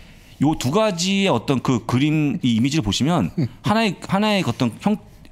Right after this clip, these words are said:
Speaker 1: 뭐죠? 이미지가 생각나지 않습니까? 콜라 두 개 갖다 놓고
Speaker 2: 네, 펩시.
Speaker 1: 펩시, 예, 그렇죠.
Speaker 2: 펩시?
Speaker 1: 그렇게, 예, 그렇게
Speaker 2: 어.
Speaker 1: 비교했던 적이 있었잖아요. 근데 그건 이제 뭐 굉장히 이견 막 분분하고 또 어떤 사람 뭐, 뭐가 좋다고 하-, 하고 있지만
Speaker 2: 음.
Speaker 1: 솔직히 이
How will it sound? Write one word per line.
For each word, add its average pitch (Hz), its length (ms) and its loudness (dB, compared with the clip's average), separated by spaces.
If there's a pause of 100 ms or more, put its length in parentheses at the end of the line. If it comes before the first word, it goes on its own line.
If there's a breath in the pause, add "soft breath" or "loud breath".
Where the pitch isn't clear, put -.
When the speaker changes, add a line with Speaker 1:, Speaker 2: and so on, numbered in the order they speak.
(260 loud breath)
Speaker 1:
뭐죠? 95 220 -2
이미지가 156 380 2
생각나지 196 320 0
않습니까? 98 460 -2 (440)
콜라 226 260 0
두 - 100 -6
개 113 60 0
갖다 101 220 0
놓고 87 560 -4
Speaker 2:
네, 85 400 0
펩시. 151 340 -2
Speaker 1:
펩시, 165 140 0
예, 123 120 0
그렇죠. 107 220 -2
Speaker 2:
펩시? 87 140 -2
Speaker 1:
그렇게, 117 180 0
예, 127 140 2
그렇게 78 200 0
Speaker 2:
어. 71 40 -2
Speaker 1:
비교했던 135 320 0
적이 127 80 2
있었잖아요. 110 480 -2 (360 loud breath)
근데 143 140 -2
그건 202 300 2
이제 190 160 0
뭐 143 260 0
굉장히 156 300 0
이견 156 360 0 (180)
막 - 120 -6
분분하고 143 580 0
또 110 100 -2
어떤 135 200 -2
사람 139 180 0
뭐, 117 280 0 (300 loud breath)
뭐가 117 180 2
좋다고 113 320 0
하-, 110 60 -4 (200)
하고 180 200 0
있지만 113 360 0 (160 loud breath)
Speaker 2:
음. 85 180 0
Speaker 1:
솔직히 98 540 0
이 113 80 -2